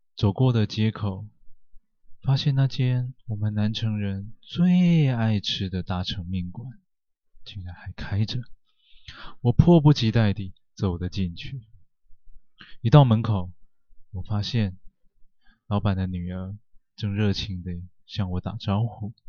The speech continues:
“Hello，帅哥，想吃什么呢？”老板的女儿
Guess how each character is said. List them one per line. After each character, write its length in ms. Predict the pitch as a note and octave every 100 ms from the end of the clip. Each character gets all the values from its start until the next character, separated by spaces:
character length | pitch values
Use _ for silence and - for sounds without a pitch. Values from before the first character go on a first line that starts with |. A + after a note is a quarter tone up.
| - - _ - - - - - _ -
“Hello， 440 | B2 B2+ B2 B2
帅 220 | A#2+ B2
哥， 460 | A2+ A#2 A#2+ B2 B2 - - - _
想 200 | - G2
吃 160 | - A#2+
什 180 | - G#2+
么 140 | A#2+
呢？” 280 | B2 B2 C3+ _ _ _ _ _ _ _ _ _ _ _ - - - - - - _ - - - - -
老 160 | G2+ G2+
板 160 | G2
的 80 | F#2+
女 240 | F#2 F2
儿 260 | F2 F2